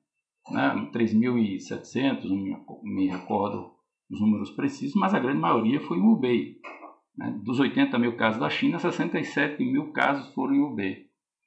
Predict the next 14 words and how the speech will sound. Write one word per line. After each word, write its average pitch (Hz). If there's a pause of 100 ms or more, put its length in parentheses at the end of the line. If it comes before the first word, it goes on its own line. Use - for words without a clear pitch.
(140)
Então, 165
vejam 135 (580)
que 127
a 120
própria 190
China 165
já 156
começa 170
a -
ter 151
transmissão, 147 (600)
é, 110 (680)
comunitária 151
novamente, 117